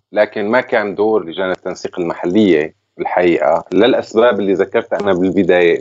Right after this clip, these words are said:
إنه لجان التنسيق المحلية تنشغل بال-، بالعمل الإغاثي. العمل الإغاثي كان مرهق جدًا وهو مطلوب،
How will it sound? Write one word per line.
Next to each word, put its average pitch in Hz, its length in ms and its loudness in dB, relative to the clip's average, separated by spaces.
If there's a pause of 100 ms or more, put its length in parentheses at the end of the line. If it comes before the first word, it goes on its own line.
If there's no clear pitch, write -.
(120)
إنه 131 140 4
لجان 120 240 4
التنسيق 127 360 -4
المحلية 110 340 0
تنشغل 90 460 0
بال-، 76 720 2
بالعمل 78 300 -2
الإغاثي. 80 380 -2
العمل 143 280 4
الإغاثي 123 380 2
كان 101 200 -6
مرهق 95 460 -4
جدًا 80 400 -6 (380)
وهو 147 440 4
مطلوب، 151 680 2